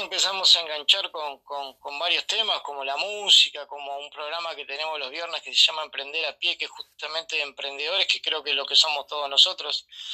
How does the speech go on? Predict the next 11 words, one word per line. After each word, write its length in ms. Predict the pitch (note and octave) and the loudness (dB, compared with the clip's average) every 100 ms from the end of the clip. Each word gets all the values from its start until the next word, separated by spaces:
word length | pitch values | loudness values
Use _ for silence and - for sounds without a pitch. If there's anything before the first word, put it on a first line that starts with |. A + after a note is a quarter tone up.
| - - - | -8 -10 -14
que 80 | |
estamos 340 | - D#3 D#3+ C#3+ | -6 -2 -2 -2
emprendiendo 840 | C#3+ - C#3 D3 F3 D#3+ C#3+ B2+ B2+ _ | -4 -4 -2 0 0 2 -2 -4 -10 _
en, 300 | C#3 C3+ C3 - | -10 -8 -10 -8
en 180 | D3 | -6
un 100 | C#3+ | -2
medio 280 | D#3 F3 D#3+ | 2 4 4
de 100 | D3 | 0
comunicación, 880 | D3 D3+ D3 D3 C#3 - F#3+ F#3 D#3+ | -6 -4 -2 0 4 6 4 0 0
aprendiendo, 680 | D3 C#3 C#3 C#3+ F#3 E3+ D3+ | -2 -4 -6 2 2 2 -2
difundiendo. 840 | C#3+ - C#3 C#3 F3 E3+ D3+ C#3+ | 0 -2 -2 0 0 0 -4 -6